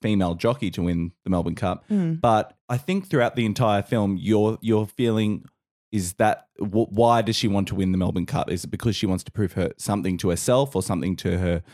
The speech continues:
Speaker 1: deceased mother or something to her dad? I feel like the reasoning why she wanted to do that was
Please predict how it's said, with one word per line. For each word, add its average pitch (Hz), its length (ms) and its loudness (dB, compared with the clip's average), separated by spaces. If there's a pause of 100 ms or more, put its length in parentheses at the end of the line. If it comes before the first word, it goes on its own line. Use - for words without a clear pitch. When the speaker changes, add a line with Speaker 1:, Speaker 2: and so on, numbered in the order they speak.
(280)
Speaker 1:
deceased 92 360 -4
mother 120 460 4
or 90 60 0
something 87 340 -2
to 90 160 -2
her 90 120 2
dad? 117 420 2
I 92 100 2
feel 113 220 0
like 104 260 0 (400)
the 113 80 2
reasoning 107 680 2
why 98 260 4
she 95 140 -2
wanted 101 340 -2
to 104 80 -6
do 101 160 2
that 90 240 0
was 90 400 -2